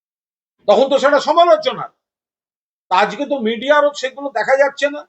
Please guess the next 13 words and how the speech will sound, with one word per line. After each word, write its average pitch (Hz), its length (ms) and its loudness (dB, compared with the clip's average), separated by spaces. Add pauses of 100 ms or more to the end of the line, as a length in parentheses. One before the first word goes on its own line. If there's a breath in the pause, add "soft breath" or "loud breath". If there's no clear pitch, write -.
(340)
যে 233 60 0 (120)
এই 254 80 2 (100)
অসভ্যতাটা 269 680 0
যে 269 60 -4 (120)
সকাল 240 240 -4 (100)
থেকে 254 160 -6 (140)
চলছে, 247 280 -2 (380)
ওই 254 180 2
মিডিয়া 233 320 2
তো 254 140 -8
নিন্দা 233 300 0
করছে 254 320 -2
না। 302 60 -8